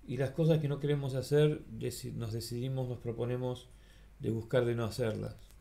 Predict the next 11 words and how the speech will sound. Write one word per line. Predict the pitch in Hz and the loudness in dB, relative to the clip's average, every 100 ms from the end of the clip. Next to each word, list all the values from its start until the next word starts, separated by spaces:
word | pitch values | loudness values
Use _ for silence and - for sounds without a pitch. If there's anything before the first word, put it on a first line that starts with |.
| - - - - - - | -20 -20 -20 -20 -20 -10
O | 107 | -2
sea | 120 | 0
que, | 113 | 0
que | 113 113 | -2 -2
siempre | - 151 147 147 131 | 2 4 4 4 6
va | 127 | 6
a | 123 | 6
haber | 120 127 | 6 6
guerra | 139 131 127 - - | 4 6 2 0 -4
es, | 117 117 - | -4 -4 -4
eh, | 110 110 110 107 | 0 0 0 -2